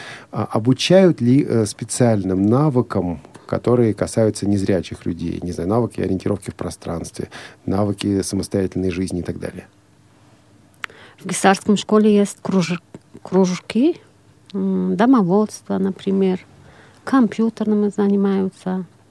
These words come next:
Speaker 2: Ну, нескольких кружков они после обеда идут и учатся.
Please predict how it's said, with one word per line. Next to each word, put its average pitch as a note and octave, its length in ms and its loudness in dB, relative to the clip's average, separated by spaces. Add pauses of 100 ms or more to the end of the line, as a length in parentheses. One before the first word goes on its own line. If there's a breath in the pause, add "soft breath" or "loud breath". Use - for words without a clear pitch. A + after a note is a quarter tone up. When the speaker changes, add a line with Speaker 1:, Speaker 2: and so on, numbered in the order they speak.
(240)
Speaker 2:
Ну, D#4 140 4
нескольких A#3+ 520 2
кружков A#3 420 0 (160)
они G3+ 220 2
после G3 320 -2
обеда G#3+ 340 -2 (880 soft breath)
идут G#3 320 -4
и G#3+ 100 4
учатся. G3 560 -2